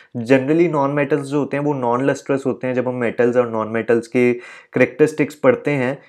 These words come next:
ठीक है, तब हम देखते हैं कि metals are lustrous and non-metals are non-lustrous। ठीक है, लेकिन ऐसा कौन सा नॉन मेटल है जो लस्ट्रस है? कार्बन, सिलिकॉन, जर्मेनियम या आयोडीन। ठीक है, इस केस में आंसर क्या होगा? आ,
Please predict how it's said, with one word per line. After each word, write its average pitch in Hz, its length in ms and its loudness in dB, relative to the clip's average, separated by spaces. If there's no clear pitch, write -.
ठीक 127 160 -2
है, 175 160 2
तब 143 180 2
हम 135 160 -2
देखते 135 300 2
हैं 139 120 -2
कि 139 100 -4
metals 131 340 0
are 135 160 4
lustrous 123 440 -2
and 123 160 -8
non-metals 120 420 -2
are 120 220 0
non-lustrous। 104 640 -4
ठीक 147 160 -4
है, 147 120 2
लेकिन 143 240 2
ऐसा 165 220 0
कौन 156 240 -2
सा 180 140 -2
नॉन 151 200 -2
मेटल 131 320 -2
है 170 60 2
जो 185 120 0
लस्ट्रस 147 480 -2
है? 104 60 -4
कार्बन, 120 500 0
सिलिकॉन, 151 720 -4
जर्मेनियम 127 720 -2
या 143 220 -4
आयोडीन। 113 720 -2
ठीक 160 160 2
है, 185 60 4
इस 165 280 0
केस 165 260 0
में 170 80 0
आंसर 151 300 -4
क्या 151 160 0
होगा? 143 320 -2
आ, - 140 4